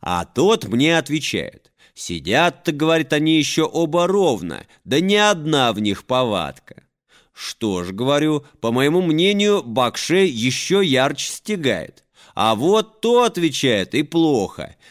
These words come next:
«Нет, пропал за него мой двугривенный, Чепкун его запорит».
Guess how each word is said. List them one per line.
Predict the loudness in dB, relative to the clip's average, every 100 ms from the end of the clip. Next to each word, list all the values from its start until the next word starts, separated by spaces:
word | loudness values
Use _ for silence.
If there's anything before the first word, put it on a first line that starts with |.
| _
«Нет, | -4 0 2 2 2 -2 -2
пропал | 0 0 0 0 0
за | 0 0
него | 2 0
мой | 0 0
двугривенный, | -2 -2 0 0 -2 -6 -10 -14 _
Чепкун | -6 -2 -2 -2 0 2 2
его | 2 2 0 0
запорит». | 0 -2 -4 -4 -6 -10 _